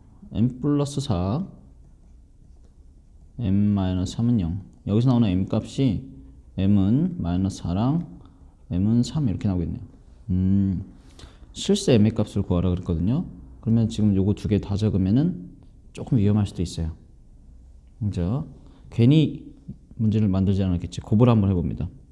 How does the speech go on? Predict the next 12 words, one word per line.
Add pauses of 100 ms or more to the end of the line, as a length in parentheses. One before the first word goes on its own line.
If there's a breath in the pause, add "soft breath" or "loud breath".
(560 soft breath)
얘랑
얘랑
실제로
곱하면
마이너스
알파의
제곱
이렇게
되고, (500 soft breath)
여기서
곱을
얻으면